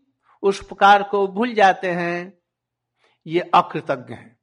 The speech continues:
माता पिता के या पति के या पत्नी के उपकारों को भूल जाते हैं, ये अकृतज्ञ हैं। हम्म? मैं इसमें भी नहीं हूं। हम्म? और गुरुद्रोह,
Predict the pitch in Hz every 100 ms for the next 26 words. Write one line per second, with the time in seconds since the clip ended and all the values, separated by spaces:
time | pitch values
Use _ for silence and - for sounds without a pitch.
0 | _ 147 160 160 151 151 147 139 143 147
1 | 147 147 151 151 151 143 139 139 139 131
2 | 139 135 139 135 135 139 135 _ _ _
3 | _ 254 196 185 175 190 185 202 175 175
4 | 165 147 156 175 165 156 151 135 - 131
5 | 123 107 - - - _ _ _ _ _
6 | _ _ 156 151 _ _ _ _ 165 170
7 | 185 180 175 196 190 175 160 135 117 107
8 | - _ _ _ _ _ _ 196 208 -
9 | _ _ _ _ - 170 175 226 262 208
10 | 196 160 - -